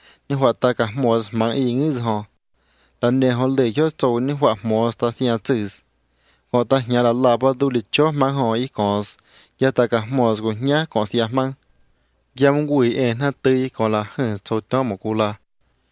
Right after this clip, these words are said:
Ni cho in nè hò. Nó câu na mà lê hút cho ý có na mò. Nhà ta ba nó mưa na ý con Dios.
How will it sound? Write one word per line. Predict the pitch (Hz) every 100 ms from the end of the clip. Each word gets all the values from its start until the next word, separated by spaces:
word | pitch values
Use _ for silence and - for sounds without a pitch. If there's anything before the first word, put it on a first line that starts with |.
| _ _ -
Ni | 135 135
cho | 160
in | 165 127 127
nè | 120
hò. | 117 120 123 _ - _
Nó | 127 117
câu | - 165 143
na | 120 123
mà | 101
lê | 110 123 127
hút | 113 139 -
cho | 117
ý | 117 135
có | - 113
na | 110
mò. | 123 120 95 - _ _ _ _ _ -
Nhà | 127 -
ta | 147 120
ba | 120
nó | 139 127 117
mưa | 143 165
na | 127 113
ý | 123
con | - 117 110
Dios. | 120 147 160